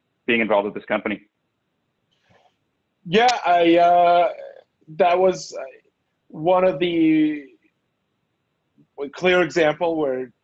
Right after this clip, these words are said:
Speaker 2: leverage in microcaps does not work. Um, it's just not a good idea. Um, second, a confirmation of s-, I, uh, secondaries and microcaps are also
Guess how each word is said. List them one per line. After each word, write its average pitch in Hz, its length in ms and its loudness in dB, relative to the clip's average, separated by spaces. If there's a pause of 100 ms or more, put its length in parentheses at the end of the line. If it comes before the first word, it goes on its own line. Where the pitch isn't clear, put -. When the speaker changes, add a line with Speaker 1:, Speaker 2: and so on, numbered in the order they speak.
Speaker 2:
leverage 139 540 -8
in 135 100 -12
microcaps 127 720 -14
does 110 160 -20
not 113 200 -14
work. 104 260 -12 (260)
Um, 98 480 -10
it's - 280 -20
just - 200 -20
not 92 260 -14 (180)
a 95 40 -18
good 98 140 -10
idea. 95 460 -8 (380)
Um, 87 540 -6
second, 123 440 -4 (400)
a 135 60 -6
confirmation 131 880 -2
of 113 340 -2
s-, - 180 -20 (140)
I, 120 200 -6 (480)
uh, 95 540 -4
secondaries 120 840 -6
and 113 100 -12
microcaps 113 640 -8
are 101 220 -6
also 107 460 -6